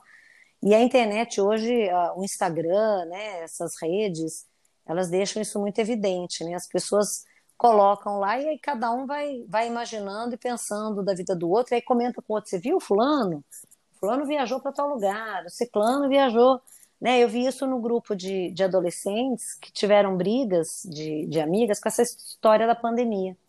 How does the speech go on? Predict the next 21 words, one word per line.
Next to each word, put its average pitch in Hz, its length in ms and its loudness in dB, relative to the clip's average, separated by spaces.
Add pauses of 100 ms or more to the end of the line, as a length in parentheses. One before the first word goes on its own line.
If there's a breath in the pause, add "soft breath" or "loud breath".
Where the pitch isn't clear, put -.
(760)
de 185 360 0
sair, 190 480 0 (560)
né? 196 200 -6
Porque 175 920 2
não 214 180 2
podia, 226 720 4
né? 214 140 -2
"Ah, 254 80 2
não, 262 180 0
não 208 100 -4
pode, 233 340 4
não 180 80 -10
vamos 165 220 -12
sair", 240 480 -2
né? 208 240 -10 (340)
Aí 233 160 0
depois 254 380 0
começaram 262 500 -6
a 247 40 -4
sair 247 200 -4
clandestinamente. 262 1300 -6